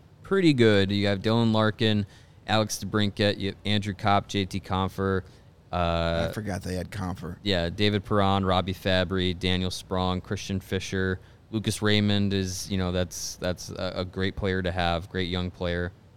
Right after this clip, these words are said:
Speaker 1: The forwards group is good. Like, I, I, I, I would say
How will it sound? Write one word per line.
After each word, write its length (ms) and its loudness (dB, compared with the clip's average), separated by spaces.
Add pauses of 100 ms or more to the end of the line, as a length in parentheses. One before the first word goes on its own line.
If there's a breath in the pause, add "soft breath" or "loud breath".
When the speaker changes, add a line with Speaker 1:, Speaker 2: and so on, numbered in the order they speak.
(320)
Speaker 1:
The 80 -10
forwards 340 2
group 180 -6
is 120 -4
good. 360 2 (400)
Like, 160 0
I, 260 2
I, 280 2 (400)
I, 120 -4 (240)
I 40 4
would 180 2
say 400 4